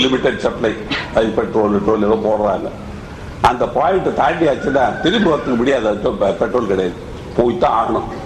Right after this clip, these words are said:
நம்ம அந்த மாதிரி நிலைமையில மாட்டிட்டு இருக்கோம். ஓரளவுக்கு மலை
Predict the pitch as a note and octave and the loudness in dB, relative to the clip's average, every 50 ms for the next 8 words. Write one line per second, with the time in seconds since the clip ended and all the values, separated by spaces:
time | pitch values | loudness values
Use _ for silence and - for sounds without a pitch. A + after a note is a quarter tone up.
0 | G#2+ A2+ A#2 B2 C#3 B2 A#2+ B2+ B2 B2 A#2+ A2 A2 A#2+ C#3+ D3+ D3+ C3 A2+ A2+ | 0 0 2 2 0 0 0 0 0 0 0 0 0 -2 0 0 0 2 2 0
1 | A2+ A2+ - A2+ G#2 E2+ - - - - - - - - - - - - - - | -2 -2 -2 -4 -4 -4 -6 -8 -8 -10 -12 -12 -12 -12 -12 -12 -14 -14 -14 -14
2 | - - - - - - - - - - - - - - - - - - - - | -14 -14 -14 -14 -14 -14 -14 -14 -14 -14 -14 -14 -14 -14 -12 -14 -14 -14 -12 0
3 | - A#2 C#3 D3 D#3 D#3+ F#3 G3 F#3+ - E3+ D3 C#3 C#3+ E3+ | 2 2 4 4 2 2 2 2 2 0 2 2 2 2 2